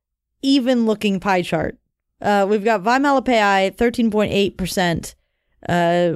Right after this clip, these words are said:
at, bringing up the rear. But the other three candidates here, it was a tight battle. We got twenty-four point one percent for Hufanga playing linebacker.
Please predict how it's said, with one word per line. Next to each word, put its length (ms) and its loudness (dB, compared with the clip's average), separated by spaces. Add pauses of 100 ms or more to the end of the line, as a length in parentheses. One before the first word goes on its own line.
(120)
at, 220 0 (480)
bringing 240 0
up 100 -2
the 140 -2
rear. 480 0 (320)
But 240 -2
the 120 0
other 240 0
three 220 0
candidates 540 2
here, 260 2
it 140 -2
was 140 2
a 100 2
tight 280 0
battle. 320 2
We 100 2
got 180 -2
twenty-four 480 0
point 240 0
one 200 2
percent 540 0
for 460 0
Hufanga 520 0
playing 280 0
linebacker. 720 -2